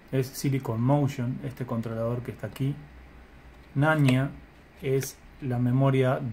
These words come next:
D D R preferida, eh, por los fabricantes, casi en todos están.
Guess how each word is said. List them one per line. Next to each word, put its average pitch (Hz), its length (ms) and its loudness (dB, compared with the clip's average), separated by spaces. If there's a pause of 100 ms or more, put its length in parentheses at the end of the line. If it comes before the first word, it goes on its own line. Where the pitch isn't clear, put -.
D 147 140 2
D 143 300 4
R 139 280 2
preferida, 131 800 0 (580)
eh, 113 420 -4 (100)
por 120 120 -2
los 113 140 -4
fabricantes, 135 800 0
casi 120 320 -2
en 113 100 -2
todos 127 400 0
están. 147 460 -4